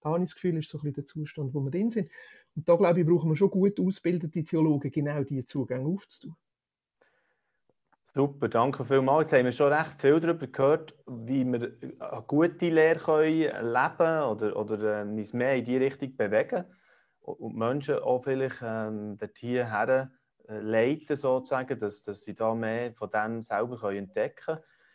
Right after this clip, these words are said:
Speaker 2: Jetzt möchte ich gleich noch ein bisschen den anderen Teil auch ansprechen, wo, wo dann eben wieder der problematischer ist,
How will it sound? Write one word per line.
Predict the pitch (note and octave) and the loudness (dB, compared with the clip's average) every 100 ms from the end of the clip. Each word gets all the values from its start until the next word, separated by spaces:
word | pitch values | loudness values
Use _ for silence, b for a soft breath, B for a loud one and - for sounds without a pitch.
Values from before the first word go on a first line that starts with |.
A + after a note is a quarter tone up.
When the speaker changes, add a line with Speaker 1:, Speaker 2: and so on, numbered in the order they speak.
| b | b
Speaker 2:
Jetzt | B2+ C#3 | 0 4
möchte | B2 A#2+ | 4 2
ich | |
gleich | B2+ D#3 | 0 0
noch | D#3 D#3 | -2 -2
ein | D3+ | -2
bisschen | D3+ - - | -4 -18 -10
den | A#2 | -2
anderen | B2 D3 D#3 D#3+ | 0 0 -2 0
Teil | C#3+ D3 | 2 4
auch | C#3+ C#3+ C3+ | 4 4 0
ansprechen, | C#3 - C#3 A2 - A2 | -2 -4 -4 -4 -4 -4
wo, | G#2+ G2+ | -2 -2
wo | G#2+ G#2 | -2 -2
dann | A#2 A2+ | -2 -2
eben | A2 G#2+ G#2 | -4 -4 -4
wieder | A#2 A#2+ | -6 -8
der | A2+ | -10
problematischer | - G#2+ A2 G#2 G2+ A#2+ - C3 - B2+ | -6 -4 -2 -2 -2 -4 -8 -10 -2 0
ist, | G2 - | -2 -6